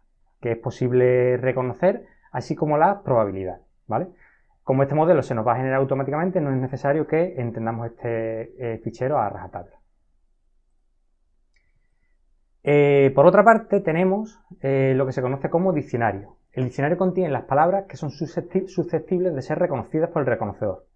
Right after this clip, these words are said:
dado un modelo de lenguaje. Cuando se produce un emparejamiento, las palabras de salida se toman del diccionario.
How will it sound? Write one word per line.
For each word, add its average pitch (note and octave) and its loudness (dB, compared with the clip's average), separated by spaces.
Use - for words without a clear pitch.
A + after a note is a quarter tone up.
dado B2+ 0
un D#3 0
modelo A#2 0
de B2 0
lenguaje. E3+ 0
Cuando C#3 2
se C3 -4
produce C#3 0
un E3+ 2
emparejamiento, F#3 0
las D3+ 2
palabras C#3+ 2
de D#3 -8
salida E3+ 0
se D3+ -4
toman D#3 0
del A#2+ 0
diccionario. G#2 -10